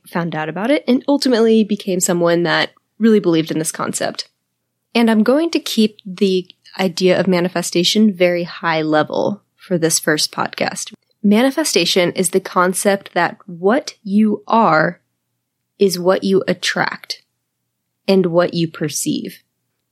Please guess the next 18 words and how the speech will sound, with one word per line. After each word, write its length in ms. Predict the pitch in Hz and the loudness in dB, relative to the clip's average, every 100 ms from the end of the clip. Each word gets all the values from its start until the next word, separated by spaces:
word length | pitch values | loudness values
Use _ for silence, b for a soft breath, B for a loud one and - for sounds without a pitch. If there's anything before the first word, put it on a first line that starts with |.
| _ _ | _ _
And 120 | 220 233 | 2 2
you 60 | |
might 160 | 269 233 | 2 2
be 80 | 220 | 2
thinking 340 | 190 180 180 | 2 0 0
to 120 | 190 | 0
yourself, 400 | 180 190 180 - - | 0 0 -2 -2 -4
"I 140 | 254 | -2
heard 220 | 254 226 | 0 0
that 100 | 208 | 2
manifestation 760 | 202 180 185 175 - 170 - 190 | 2 0 -2 -6 -4 -4 -2 -2
is 380 | 180 175 175 - b b b 202 | 0 0 -2 -6 b b b 0
a 60 | |
result 440 | 190 180 180 175 - | 2 2 2 0 0
of 180 | 180 160 | -2 2
what 200 | 175 - | 0 0
you 180 | 185 | -2
think 480 | 185 - 277 320 - | -2 0 0 0 -4